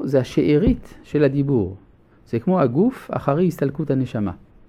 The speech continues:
ואז צריך לעשות לו תחיית המתים. איך עושים תחיית המתים? קוראים בטקסט. הקריאה משיבה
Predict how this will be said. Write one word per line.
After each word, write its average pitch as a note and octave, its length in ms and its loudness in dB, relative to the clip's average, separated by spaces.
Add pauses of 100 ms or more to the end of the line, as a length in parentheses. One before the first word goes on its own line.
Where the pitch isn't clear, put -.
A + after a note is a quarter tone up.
(1900)
ואז D2+ 240 -6
צריך G2+ 200 -4
לעשות F#2 400 -4
לו F#2+ 120 0
תחיית G#2 280 -6
המתים. D3 500 -2
איך - 140 -4
עושים A#2+ 180 0
תחיית G#2+ 200 -6
המתים? F#2+ 380 -6
קוראים A3 340 4
בטקסט. - 460 -6 (1500)
הקריאה C#3 540 -2
משיבה C#3+ 680 0